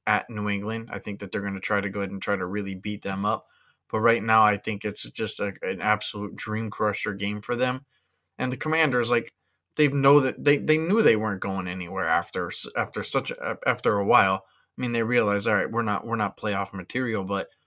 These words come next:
that team still has playmakers. They got guys that can go out there and score points. And,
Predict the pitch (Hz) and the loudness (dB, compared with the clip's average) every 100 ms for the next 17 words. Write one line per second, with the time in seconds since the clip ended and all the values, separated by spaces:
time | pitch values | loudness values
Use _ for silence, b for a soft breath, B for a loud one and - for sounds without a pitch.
0 | _ _ _ - 147 156 156 - 135 127 | _ _ _ 0 0 0 -4 -2 0 0
1 | 120 113 - 110 101 95 98 101 107 113 | 0 -2 -2 0 0 -4 -6 -4 0 0
2 | 113 110 110 101 104 101 104 98 95 - | 2 0 -2 -2 0 0 -2 -4 -4 -6
3 | 113 101 - 110 107 - - _ _ - | -4 -4 -6 -6 -6 -8 -18 _ _ -6
4 | 110 107 101 | -4 -4 -6